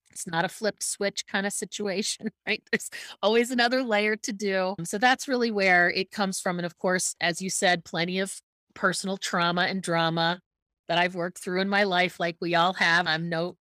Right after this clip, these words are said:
no special person when it comes to that. We all deal with our own journey. But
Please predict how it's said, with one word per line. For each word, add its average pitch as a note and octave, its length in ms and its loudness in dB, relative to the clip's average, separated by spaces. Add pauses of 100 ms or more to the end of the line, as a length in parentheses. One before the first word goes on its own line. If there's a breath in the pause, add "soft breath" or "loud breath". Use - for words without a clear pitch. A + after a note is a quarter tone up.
(120)
no F3 220 -6
special F#3 420 -2
person F3 360 -4
when F3 100 -4
it - 80 -10
comes E3+ 280 -6
to F#3+ 120 -8
that. D#3+ 200 0
We E3 140 -4
all E3+ 140 2
deal E3 240 -2
with D#3+ 240 -4
our E3 200 0
own E3+ 260 -2
journey. E3 520 -4 (1120)
But F#3+ 220 4